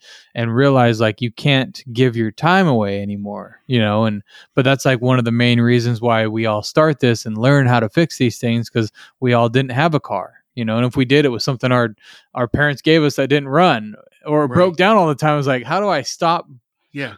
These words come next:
Speaker 1: ending up on the side of the road? I better figure out how to fix this thing." And then your buddies are like, "Hey, you got that thing running? You haven't broken down in, like, a week.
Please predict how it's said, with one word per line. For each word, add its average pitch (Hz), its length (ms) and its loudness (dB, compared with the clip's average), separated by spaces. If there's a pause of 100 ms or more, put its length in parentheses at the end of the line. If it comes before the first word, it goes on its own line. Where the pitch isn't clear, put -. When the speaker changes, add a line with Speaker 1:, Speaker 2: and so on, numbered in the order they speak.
(140)
Speaker 1:
ending 190 280 2
up 180 220 0
on 156 120 0
the 147 60 -2
side 185 220 2
of 170 60 2
the 147 80 0
road? 156 400 2
I 151 100 2
better 196 220 2
figure 190 180 4
out 185 60 4
how 160 60 4
to 139 40 -2
fix 214 260 0
this 143 180 -6
thing." 123 280 -2
And 139 80 -2
then 151 80 -2
your 139 80 -2
buddies 156 400 2
are 139 60 4
like, 131 200 2
"Hey, 233 220 2
you 147 60 2
got 185 160 0
that 190 160 -2
thing 196 160 -2
running? 214 260 0
You 175 80 0
haven't 226 220 0
broken 165 280 2
down 190 200 0
in, 196 80 -2
like, 196 160 0
a 196 60 0
week. 233 400 -4